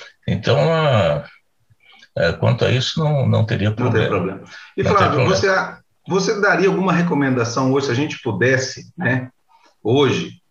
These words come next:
Speaker 2: é, falar pra, pros arquitetos que desenham os hospitais, que desenham a, os centros cirúrgicos, as, as bacias de lavar a mão no centro cirúrgico, as pias,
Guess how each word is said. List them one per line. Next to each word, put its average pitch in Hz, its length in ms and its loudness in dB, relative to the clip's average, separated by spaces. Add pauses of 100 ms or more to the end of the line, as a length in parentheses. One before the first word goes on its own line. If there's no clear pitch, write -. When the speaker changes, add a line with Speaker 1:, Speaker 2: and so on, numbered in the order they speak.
(160)
Speaker 2:
é, 92 200 -2
falar 131 600 0
pra, 107 220 -4
pros 113 260 -4
arquitetos 131 1200 -2
que - 120 -10
desenham 110 580 0
os 92 80 -2
hospitais, 110 720 -2
que - 140 -8
desenham 113 720 0
a, 87 220 -6 (260)
os - 160 -8
centros 113 320 -2
cirúrgicos, 110 720 -2
as, 110 260 -4
as 101 220 -6
bacias 110 600 -2
de 110 60 -2
lavar 104 340 0
a - 20 -2
mão 110 320 0
no 101 80 -2
centro 104 240 -4
cirúrgico, 104 560 -4
as 87 160 -10
pias, 123 460 -2